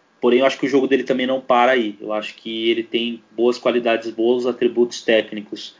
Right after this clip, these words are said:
né? Ah, faz o, o, o, o recuo ali pra fazer,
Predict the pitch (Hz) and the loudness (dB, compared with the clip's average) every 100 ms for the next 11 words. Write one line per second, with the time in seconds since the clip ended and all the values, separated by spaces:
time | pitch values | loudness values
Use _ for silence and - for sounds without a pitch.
0 | _ _ _ 104 107 110 113 - _ - | _ _ _ -6 0 0 -2 -8 _ -6
1 | 107 104 104 101 104 104 - 113 120 117 | -4 -2 -2 -4 -8 -12 -4 2 4 4
2 | 117 107 107 - 87 85 - 117 113 104 | 2 0 -2 -6 -4 -6 -4 -2 -2 -4
3 | 104 - - 110 107 104 - 117 113 107 | -8 -12 -6 -4 -2 -4 2 4 4 4
4 | 113 113 107 113 101 110 104 | 0 0 -4 -2 0 2 2